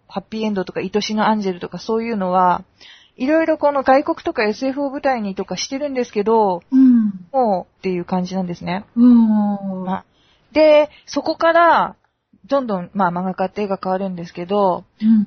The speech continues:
Speaker 1: その、比較的さっき言った等身が高くて、
Speaker 2: うん。
Speaker 1: で、色気のある絵にだんだんなっていくと思うんですよ。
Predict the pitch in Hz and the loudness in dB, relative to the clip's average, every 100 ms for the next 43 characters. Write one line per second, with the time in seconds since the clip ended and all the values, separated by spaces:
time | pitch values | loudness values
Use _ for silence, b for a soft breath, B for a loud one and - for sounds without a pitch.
0 | 185 214 202 196 - 311 - - 302 - | -2 -10 -6 -6 -2 -4 -2 -8 -6 -2
1 | 302 - 202 185 185 262 285 330 320 320 | -2 -2 -10 -8 -6 -4 -4 -4 -2 0
2 | 302 302 302 - 233 214 175 _ _ 269 | 2 -2 -4 -2 0 2 0 _ _ 4
3 | 254 208 202 196 190 190 226 320 415 440 | 4 4 0 -2 -2 -2 0 0 2 2
4 | 427 277 196 180 190 190 185 202 - 175 | 2 2 -2 -2 -2 -2 -4 -4 -6 -12
5 | - 175 180 175 175 170 | -8 -8 -8 -8 -10 -14